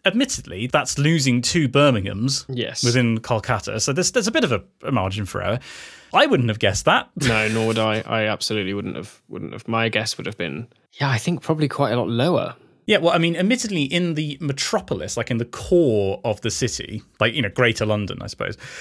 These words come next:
Speaker 1: is four and a half million. But the metro area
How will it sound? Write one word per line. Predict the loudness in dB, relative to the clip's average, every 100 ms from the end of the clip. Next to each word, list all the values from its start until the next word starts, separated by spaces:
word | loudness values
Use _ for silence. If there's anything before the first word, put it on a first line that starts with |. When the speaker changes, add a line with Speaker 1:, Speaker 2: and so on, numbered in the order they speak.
| -14 -2
Speaker 1:
is | 0 0
four | -4 -10 0 4 4
and |
a | 4
half | 2 0
million. | -4 -6 -8 -14 _ -10
But | -4
the | 0
metro | 4 2 2 2 4
area | 4 2 0 0 -2